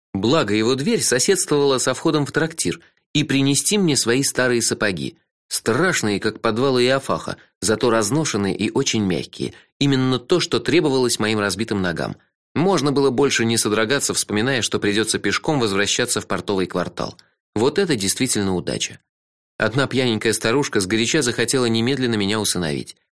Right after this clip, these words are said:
Пятеро ее собственных взрослых детей, только что отметивших в жирном индюке какой-то семейный праздник, открыто не возражали, но косились на меня с заметным опасением.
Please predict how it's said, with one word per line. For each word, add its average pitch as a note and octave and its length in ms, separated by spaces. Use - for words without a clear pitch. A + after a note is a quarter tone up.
Пятеро D3 340
ее C3+ 220
собственных A#2+ 480
взрослых A#2+ 420
детей, C#3 400
только C#3 280
что A#2+ 160
отметивших A#2 580
в F#2 60
жирном G#2+ 340
индюке A2 320
какой-то G#2+ 340
семейный B2 360
праздник, E3+ 380
открыто E3 380
не D3 120
возражали, C#3+ 600
но B2+ 180
косились C3+ 540
на C3 60
меня B2+ 220
с G#2 40
заметным G#2+ 460
опасением. D2+ 680